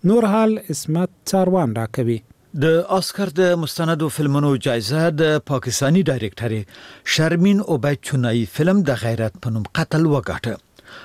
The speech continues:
Speaker 2: دا مستند فلم د سبا نومې اتلس کلنې نجلۍ د کیسې په اړه دی. سبا د خپلوانو له لوري د ناموسي غیرت په نوم ویشتل کیږي او سیند ته اچول کیږي. خو دا نه مري، مګر ځان داسې ښیي چې مړه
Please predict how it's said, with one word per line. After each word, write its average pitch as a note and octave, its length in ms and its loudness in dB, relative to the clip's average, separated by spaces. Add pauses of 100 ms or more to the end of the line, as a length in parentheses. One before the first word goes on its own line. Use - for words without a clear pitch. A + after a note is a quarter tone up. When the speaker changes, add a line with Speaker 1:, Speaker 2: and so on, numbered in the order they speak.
(180)
Speaker 2:
دا D3 160 4
مستند D3+ 460 0
فلم E3 200 2 (100)
د D#3 120 4 (120)
سبا C3 340 -2
نومې F#3 320 2
اتلس B2+ 420 -2
کلنې E3+ 320 4
نجلۍ G#2+ 360 -2
د F#2+ 140 -4
کیسې - 360 -4
په - 120 -8
اړه G2 180 -8
دی. F2+ 100 -8 (460)
سبا F3 200 2 (140)
د F#3 160 2
خپلوانو D#3+ 500 0
له C#3 140 2
لوري C3+ 300 0
د B2 180 2
ناموسي A2 480 -4
غیرت E3 380 0
په C3 100 0
نوم C3 220 2
ویشتل F#2+ 340 -6
کیږي F#3+ 300 2 (180)
او D3+ 220 0
سیند G3 240 0
ته F2+ 100 -6
اچول F#2 340 -6
کیږي. G2+ 280 -6 (440)
خو F3+ 160 4
دا F#3+ 160 0
نه G3 120 0
مري، G#2 160 -10 (300)
مګر A#2 340 -2
ځان E3 260 2
داسې E3 220 0 (100)
ښیي G3 260 2
چې G#3 80 2 (420)
مړه B2+ 160 0